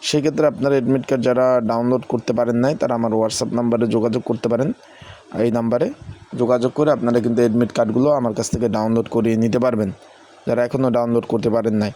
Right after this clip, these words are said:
এখন পরীক্ষার হলে কী কী ডকুমেন্ট ক-, লা-, লাগবে, অনেকে জিজ্ঞেস করতেছেন যে, "ভাই, আমরা দূর দূরান্ত থেকে আসবো, কী কী ডকুমেন্ট নিয়ে আসবো, কাগজপত্র লাগবে?"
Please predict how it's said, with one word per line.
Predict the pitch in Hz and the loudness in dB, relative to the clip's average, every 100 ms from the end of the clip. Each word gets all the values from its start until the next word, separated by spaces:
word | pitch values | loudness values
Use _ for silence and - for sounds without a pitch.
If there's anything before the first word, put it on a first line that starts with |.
| - - - - | -10 -18 -18 -10
এখন | - 165 208 160 | -6 0 0 2
পরীক্ষার | 165 170 160 180 | 0 2 2 2
হলে | 160 156 | 2 0
কী | 147 139 | 0 -2
কী | 156 | 0
ডকুমেন্ট | 135 123 123 117 | 0 0 0 0
ক-, | 95 | 2
লা-, | 95 110 104 82 98 | 2 2 0 0 0
লাগবে, | 107 110 107 | 0 0 0
অনেকে | 113 113 113 | 0 0 -2
জিজ্ঞেস | 110 113 - | 0 0 -2
করতেছেন | 110 - - 107 | -4 -4 -2 0
যে, | 107 | 2
"ভাই, | 113 113 - - - - | 2 0 -8 -20 -20 -4
আমরা | 113 117 | -2 0
দূর | 107 120 110 | 2 0 2
দূরান্ত | 120 120 110 | 2 0 -2
থেকে | 107 110 | -2 -2
আসবো, | 113 110 127 139 | -2 0 0 0
কী | 101 110 | 0 -2
কী | 98 117 | 0 0
ডকুমেন্ট | 110 120 135 147 | 0 0 0 2
নিয়ে | 127 135 | 2 2
আসবো, | 165 123 104 101 | 0 -2 -2 -2
কাগজপত্র | 113 117 - 117 - 107 | -2 -4 -4 -6 -4 -2
লাগবে?" | 107 104 95 | -2 -4 -6